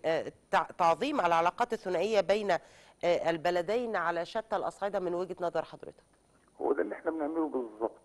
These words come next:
Speaker 2: إننا رفعنا قدر الاتصالات إلى المستوى الرئاسي، ثم الرئيس مع الوزراء المعنيين، وأيضا كما رأينا في أذربيجان عقد لقاءات مع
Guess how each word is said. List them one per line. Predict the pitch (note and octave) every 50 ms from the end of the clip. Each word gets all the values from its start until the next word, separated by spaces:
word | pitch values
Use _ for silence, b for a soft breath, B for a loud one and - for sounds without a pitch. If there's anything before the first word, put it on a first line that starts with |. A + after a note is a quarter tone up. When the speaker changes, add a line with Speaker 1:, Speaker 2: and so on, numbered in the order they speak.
| - -
Speaker 2:
إننا | A2+ A#2+ B2 B2 B2 A#2+ - _ b b b b b b -
رفعنا | A2+ A2 - - E3 F3 E3 C#3+ C#3
قدر | - - - D3+ D3+ - C#3
الاتصالات | A#2 G#2+ - _ - A2+ - - A#2 - - - - -
إلى | G#2 A#2 A2+
المستوى | G#2+ G#2+ - _ - C3 A#2 G#2+
الرئاسي، | - - - - - - - - - _ _ b b b b b b _ -
ثم | - C3 C#3 C3+
الرئيس | B2 A2+ A#2+ - - A#2 - -
مع | A2+ A2+ A#2 A#2+ A2 - _ b b b b b b - -
الوزراء | G2+ - - A#2 G#2+ A#2 A#2 C3+ B2
المعنيين، | A2 A2 A2+ A2 G#2 G#2+ A2 A2+ C3 C#3+ D3 C#3+ - - b b b b b b - -
وأيضا | - G#2 G#2+ C#3 D#3 D#3 - D3+ C#3
كما | C3 - C#3 B2+ B2+ -
رأينا | A2 B2 C3+ C3+ B2+
في | A#2 - B2+
أذربيجان | A#2+ - A#2 A#2 A#2 - A#2 A2+ A2 - B2+ A#2+ G#2+ - _ _ b b b b b b b b -
عقد | - A2+ C3+ - - - A#2
لقاءات | A#2 A#2 - - - - - - - -
مع | A2 A2+ - - -